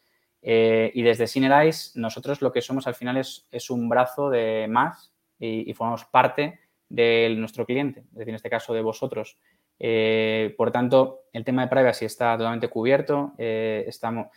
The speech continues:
cuando una persona, un usuario acepta las cookies, acepta que nosotros estemos ahí con, con ellos para ayudarles en esa toma de decisión de,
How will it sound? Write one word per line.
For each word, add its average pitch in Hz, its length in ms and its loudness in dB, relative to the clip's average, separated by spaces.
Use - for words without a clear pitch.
cuando 110 280 -4
una 113 920 2
persona, 123 800 0
un 120 120 -10
usuario 117 640 -2
acepta - 360 -10
las 110 180 -4
cookies, 127 460 -6
acepta 123 340 -4
que 113 80 -6
nosotros 117 320 -10
estemos 113 420 -8
ahí 107 140 -4
con, 104 380 -8
con 113 160 -4
ellos 160 420 -2
para 113 140 0
ayudarles 131 460 2
en 117 80 -4
esa 120 420 0
toma 127 220 2
de 120 60 -4
decisión 120 300 -6
de, 110 520 -4